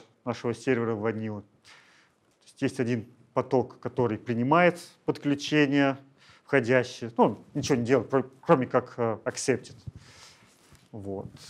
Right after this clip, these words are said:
Э, всё И О происходит в потоках селекторах. Ну, их обычно несколько по количеству процессоров, чтобы вот эффективно использовать ресурс процессора. Э,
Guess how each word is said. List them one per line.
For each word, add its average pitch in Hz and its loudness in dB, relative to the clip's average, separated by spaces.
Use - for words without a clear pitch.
Э, 107 -4
всё - 2
И 131 0
О 165 2
происходит 151 -2
в 127 0
потоках 139 -4
селекторах. 117 -8
Ну, 196 0
их - -2
обычно 120 -2
несколько 147 -6
по 123 -12
количеству 123 -2
процессоров, 117 -6
чтобы 110 -8
вот 98 -12
эффективно 117 -6
использовать 110 -8
ресурс 117 -8
процессора. 120 -10
Э, 113 -12